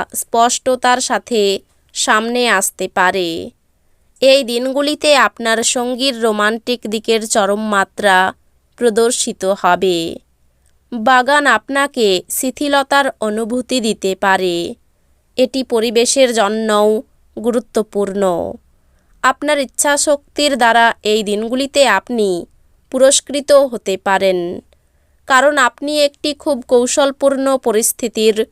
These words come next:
মোকাবিলা করবেন। একটি খুবই আবেগপ্রবণ সিদ্ধান্ত নিতে আপনাকে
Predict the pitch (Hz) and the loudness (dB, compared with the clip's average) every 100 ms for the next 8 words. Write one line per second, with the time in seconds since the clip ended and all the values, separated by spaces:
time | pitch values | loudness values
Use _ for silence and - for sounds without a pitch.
0 | _ _ _ 240 233 269 262 247 208 190 | _ _ _ -2 0 0 -2 0 -2 -2
1 | - 196 185 190 185 175 190 - _ _ | -2 0 2 2 0 -4 -8 -16 _ _
2 | _ _ _ - 262 - - - 302 269 | _ _ _ -2 -2 0 -4 -4 0 4
3 | 294 311 - 220 220 269 247 254 233 285 | 4 2 0 0 2 0 0 0 2 2
4 | 285 - 240 190 240 247 262 285 285 277 | 2 -2 -4 -2 -2 -2 0 2 2 2
5 | 277 247 196 - 277 294 254 | 2 2 0 -2 -4 -4 0